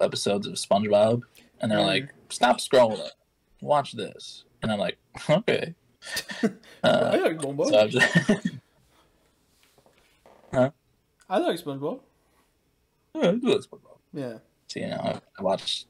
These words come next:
Speaker 1: the chocolate episode.
Speaker 2: Classic.
Speaker 1: I watched the, uh, I watched the, uh, the Bubble Bowl episode.
Speaker 2: Classic.
Speaker 1: Um, yeah, and so it, I fucking,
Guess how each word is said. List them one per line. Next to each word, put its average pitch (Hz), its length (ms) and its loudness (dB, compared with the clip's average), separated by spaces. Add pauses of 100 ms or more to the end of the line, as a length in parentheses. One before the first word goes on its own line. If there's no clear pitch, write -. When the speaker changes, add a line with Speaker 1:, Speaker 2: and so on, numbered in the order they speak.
Speaker 1:
the - 100 0
chocolate 104 520 2
episode. 101 680 -2 (480)
Speaker 2:
Classic. 113 260 -2
Speaker 1:
I - 20 4
watched - 560 -2
the, 90 360 -4
uh, - 40 -10 (600)
I - 60 2
watched 92 280 0
the, 90 260 -4
uh, 85 440 -6
the 101 100 2
Bubble 92 260 2
Bowl 95 420 0
episode. 95 680 0
Speaker 2:
Classic. - 500 -10 (400)
Speaker 1:
Um, - 340 0 (460)
yeah, - 320 0
and - 100 -4
so - 240 0
it, - 260 -2 (220)
I - 100 -2
fucking, - 440 -2